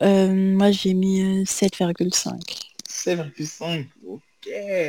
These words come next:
Speaker 2: Ouh là là. Mais pour l'instant, bon, pour l'instant, malgré les deux six, enfin, malgré les trois six qu'elle s'est pris, pour l'instant, elle va bien. Mother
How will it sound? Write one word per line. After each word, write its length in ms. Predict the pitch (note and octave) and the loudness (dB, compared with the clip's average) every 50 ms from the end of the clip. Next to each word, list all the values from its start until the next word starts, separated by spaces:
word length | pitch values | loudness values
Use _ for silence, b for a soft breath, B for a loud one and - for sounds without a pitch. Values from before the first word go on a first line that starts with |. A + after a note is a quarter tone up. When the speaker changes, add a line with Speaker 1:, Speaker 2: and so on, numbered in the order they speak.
| C#3+ - b b b b b b b b b b _ _ _ _ _ _ _ _ - | -4 -8 b b b b b b b b b b _ _ _ _ _ _ _ _ 0
Speaker 2:
Ouh 160 | C4 F4 F#4 | 2 2 4
là 200 | C4 C#3+ A#2 A2+ | 2 2 -2 -4
là. 640 | A2 A#2 G3 C4+ C#4 C4+ G3+ C#3+ A#2+ A#2 - _ _ _ _ - | -6 -8 -8 -8 -8 -6 -6 -6 -8 -8 -12 _ _ _ _ -16
Mais 120 | G#2+ G#2+ | -16 -14
pour 120 | - - G#2+ | -12 -10 -12
l'instant, 360 | G#2+ G2+ - - _ A#2+ - - | -12 -12 -14 -18 _ -20 -14 -10
bon, 240 | B2+ B2 B2 - - _ | -6 -4 -4 -6 -6 _
pour 100 | - B2+ | -6 -6
l'instant, 340 | A#2+ A#2+ B2+ - D#3 D3 C#3 - _ | -6 -6 -6 -4 -4 -6 -6 -8 _
malgré 540 | - C3 B2+ B2+ B2+ C3 C3+ C#3 E3+ E3+ F3 | -16 -12 -8 -6 -6 -6 -6 -8 -6 -6 -4
les 140 | E3+ D3 C3 | -4 -4 -4
deux 320 | B2+ B2 - C#3 D#3 E3+ | -6 -4 -2 -2 -2 -2
six, 480 | - - E3 F3 F#3 - - - - - | -2 -4 -4 -6 -6 -8 -12 -16 -14 -12
enfin, 220 | - B2+ B2+ B2 G#2+ | -8 -6 -4 -4 -4
malgré 200 | A#2 C3 C3+ D#3 | -4 -4 -4 -4
les 120 | D#3+ C#3 B2 | -4 -4 -6
trois 300 | - - B2 C#3 D#3+ G3 | -8 -10 -8 -8 -8 -8
six 240 | - - E3 E3 | -6 -8 -8 -6
qu'elle 100 | - - | -8 -8
s'est 120 | - C3+ B2+ | -10 -10 -12
pris, 120 | - _ _ D3 _ | -14 _ _ _ _
pour 60 | A2+ A#2+ | -20 -20
l'instant, 160 | - _ _ _ _ - | -20 _ _ _ _ -4
elle 180 | C3 C#3+ D3 C3+ | -4 -2 -2 -2
va 140 | B2+ A#2 | -4 -6
bien. 240 | A#2 A#2 G#2 G2 F2 E2 - _ _ _ _ _ _ _ | -8 -10 -16 -18 -18 -18 -20 _ _ _ _ _ _ _
Mother 640 | A2 A2+ A#2 B2 C3+ C#3+ D3 C#3+ C#3 C3 C3 C3+ | -16 -14 -10 -6 -4 -4 -4 -4 -4 -4 2 4